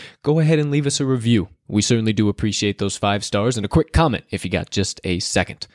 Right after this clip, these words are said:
And last but not least, head on over to this episode's description where you will find the Talking the Line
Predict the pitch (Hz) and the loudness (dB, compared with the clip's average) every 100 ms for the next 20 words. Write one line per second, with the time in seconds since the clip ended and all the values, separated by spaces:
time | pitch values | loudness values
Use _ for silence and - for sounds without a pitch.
0 | - - 120 120 131 117 123 123 123 101 | -18 -6 -2 2 2 2 0 2 0 0
1 | 113 123 120 - - 139 139 123 117 107 | 2 2 2 0 2 2 2 2 0 0
2 | - 131 131 131 - 101 135 139 - 113 | 2 2 4 2 0 0 2 0 0 -2
3 | 104 - 101 92 - 87 - 135 120 131 | 0 0 0 -2 -4 -6 -2 0 0 2
4 | 123 - - - 104 101 139 151 - 98 | 0 -2 -12 -4 0 4 4 2 0 0
5 | 90 92 - - 98 - 110 117 120 110 | 0 -4 -6 -6 -6 0 0 0 -2 -2
6 | 95 92 92 | -2 -2 -4